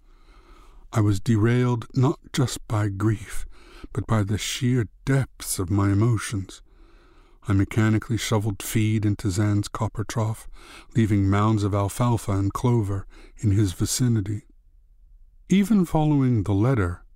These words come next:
rather than the spirit, of my promise was difficult, because Zan's barn reminded me so much of my dad. The chairs in which he'd sat while talking to Zan, the books on Zan's bookshelves,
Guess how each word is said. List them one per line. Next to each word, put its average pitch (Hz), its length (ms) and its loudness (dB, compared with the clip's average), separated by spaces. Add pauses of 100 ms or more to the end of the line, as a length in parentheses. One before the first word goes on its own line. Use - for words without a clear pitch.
(200)
rather 104 260 2
than 90 220 2
the 90 80 0
spirit, 135 600 -6 (420)
of - 140 -2
my 95 100 2
promise 98 540 0 (180)
was 101 140 -2
difficult, - 560 -4 (760)
because 143 280 2
Zan's 147 440 2
barn 98 440 0
reminded 113 560 2
me 120 160 2
so 131 320 0
much 123 520 0
of 101 140 -6
my 101 140 0
dad. 98 460 -6 (680)
The - 100 -2
chairs 110 420 2
in 98 140 2
which - 240 -2
he'd 101 240 -2
sat 101 400 -2
while 98 180 0
talking 107 440 -2
to 104 120 -2
Zan, 101 440 0 (580)
the 107 80 2
books - 360 0
on 98 220 2
Zan's 107 380 2
bookshelves, 98 680 -2